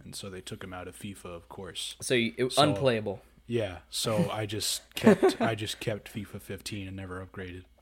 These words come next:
Speaker 2: Hey, sometimes you just gotta stick with what works, right?
Speaker 1: That's right. Like, I'm not, I'm not even gonna be worried about, uh,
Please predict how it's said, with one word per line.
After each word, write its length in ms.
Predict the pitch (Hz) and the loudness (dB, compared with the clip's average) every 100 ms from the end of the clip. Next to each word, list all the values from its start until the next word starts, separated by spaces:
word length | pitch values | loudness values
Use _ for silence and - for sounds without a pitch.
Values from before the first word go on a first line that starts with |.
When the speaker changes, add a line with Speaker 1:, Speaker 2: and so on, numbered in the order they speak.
| _ - _ _ - _ _ _ _ _ - - _ _ _ - _ _ | _ -20 _ _ -20 _ _ _ _ _ -20 -20 _ _ _ -20 _ _
Speaker 2:
Hey, 300 | 135 120 110 - - | 2 4 2 -8 -16
sometimes 400 | - 139 143 127 | -4 0 2 0
you 60 | 127 | -4
just 100 | - | 0
gotta 160 | 127 | 0
stick 260 | 110 - 117 | 0 -2 -4
with 140 | 110 | -4
what 140 | 117 - | -4 -4
works, 280 | 104 98 - | -6 -6 -2
right? 220 | 110 127 _ - | -2 -2 _ -12
Speaker 1:
That's 160 | 104 | -4
right. 220 | 127 101 - | -2 -2 -2
Like, 160 | 131 | 0
I'm 100 | 143 | 2
not, 200 | 170 175 - | 4 2 0
I'm 140 | 143 151 | -2 2
not 140 | 165 | 2
even 280 | 156 131 123 | 2 2 2
gonna 220 | 117 113 | 0 -2
be 200 | 98 113 | -2 -4
worried 420 | 95 110 123 110 | -2 2 2 2
about, 500 | 101 104 98 110 - | -2 -6 -6 -8 -8
uh, 380 | 110 95 92 92 | -6 -6 -8 -12